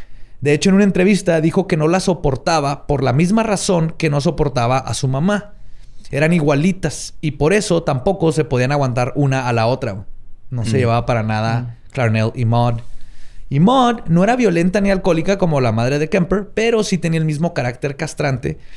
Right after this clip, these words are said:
Speaker 1: y era rápida para responder a Kemper, especialmente porque era escritora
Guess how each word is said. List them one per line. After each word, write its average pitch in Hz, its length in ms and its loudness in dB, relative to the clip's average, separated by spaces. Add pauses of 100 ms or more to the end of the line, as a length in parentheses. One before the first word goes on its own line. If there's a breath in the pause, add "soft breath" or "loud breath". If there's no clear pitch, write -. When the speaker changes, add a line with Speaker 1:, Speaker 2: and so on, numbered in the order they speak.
(220 soft breath)
Speaker 1:
y 143 120 0
era 147 140 2
rápida 165 520 2
para 156 140 0
responder 123 500 -2
a 131 100 -6
Kemper, 135 360 -2 (240)
especialmente 156 720 0
porque 120 400 -2
era 139 100 0
escritora 139 760 0